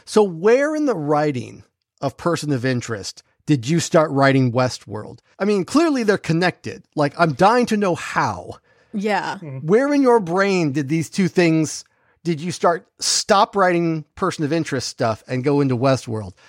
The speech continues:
Speaker 1: 'Cause it's, there's so much stuff in the, the A S I meat that he just was like, whoop, right into,
Speaker 2: That
Speaker 1: right into the Westworld plot lines.
Speaker 2: Yeah, the thing of, like, the,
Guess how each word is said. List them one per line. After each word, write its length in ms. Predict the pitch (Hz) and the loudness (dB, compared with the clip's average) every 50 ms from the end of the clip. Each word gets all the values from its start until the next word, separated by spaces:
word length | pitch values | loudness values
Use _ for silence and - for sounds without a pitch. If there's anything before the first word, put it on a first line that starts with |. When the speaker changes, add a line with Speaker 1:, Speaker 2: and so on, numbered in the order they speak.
| - - _ | -20 -20 _
Speaker 1:
'Cause 140 | - - 156 | -2 0 2
it's, 280 | 170 151 - - - - _ _ _ _ _ _ _ _ _ _ _ | 2 0 -2 -6 -14 -16 _ _ _ _ _ _ _ _ _ _ _
there's 200 | - 180 170 - | 2 2 2 2
so 320 | - - - - 208 214 | 0 -4 -2 2 2 4
much 260 | 220 220 214 165 - - | 4 4 2 0 -2 -4
stuff 500 | - - - - - 190 170 135 - - | -8 -10 -8 0 2 4 4 4 2 -2
in 260 | - - 135 131 120 | -4 -2 0 0 2
the, 320 | 127 123 120 117 110 104 - _ _ _ _ _ _ _ _ | 2 2 2 2 0 -2 -6 _ _ _ _ _ _ _ _
the 200 | - 131 143 - _ - | -6 -6 -6 -6 _ 0
A 180 | 160 160 175 | 0 2 4
S 180 | 170 156 - - | 2 2 2 2
I 280 | 160 147 143 147 143 143 | 2 2 4 4 4 2
meat 640 | 135 131 127 131 139 151 160 151 127 113 - - - _ _ _ _ _ _ _ | 2 2 2 2 2 2 2 2 0 -2 -6 -14 -16 _ _ _ _ _ _ _
that 120 | - 139 107 | -4 -4 -2
he 120 | 131 151 | -4 -4
just 300 | 131 123 165 147 - - | 0 0 2 0 2 0
was 160 | 143 139 - | -4 -4 -2
like, 260 | 143 135 123 120 113 _ | 0 0 0 0 -2 _
whoop, 580 | - 190 117 95 104 107 143 214 403 440 - - - _ _ _ | -16 -18 -16 -12 -10 -6 -2 0 0 0 -2 -6 -20 _ _ _
right 340 | - 127 117 135 151 170 175 | -10 -6 -2 0 0 2 2
into, 280 | 185 175 156 151 131 - | 2 2 2 2 2 2
Speaker 2:
That 180 | - 220 143 127 | 2 2 2 2
Speaker 1:
right 220 | 156 170 196 190 | 2 2 2 0
into 200 | 190 175 - 160 | -2 -4 -2 -2
the 100 | 135 131 | -2 -2
Westworld 540 | 117 123 123 117 - 120 107 92 92 92 - _ _ _ _ _ _ _ _ _ _ _ | 0 0 -2 -2 -4 -8 -10 -10 -10 -14 -18 _ _ _ _ _ _ _ _ _ _ _
plot 280 | - 131 113 - - - | -4 -4 -2 -2 -4 -8
lines. 420 | 101 98 98 - 95 - - - _ _ _ _ _ _ _ _ _ _ - | -10 -12 -12 -14 -18 -20 -20 -20 _ _ _ _ _ _ _ _ _ _ -2
Speaker 2:
Yeah, 220 | 214 214 208 196 | 2 2 2 2
the 140 | 185 196 214 | 2 0 0
thing 180 | - 262 214 208 | 0 2 2 4
of, 100 | 202 208 | 4 4
like, 200 | 220 208 208 - | 2 2 2 2
the, 580 | 208 196 190 190 185 180 175 170 170 - - | 0 0 0 2 2 2 2 0 0 -2 -4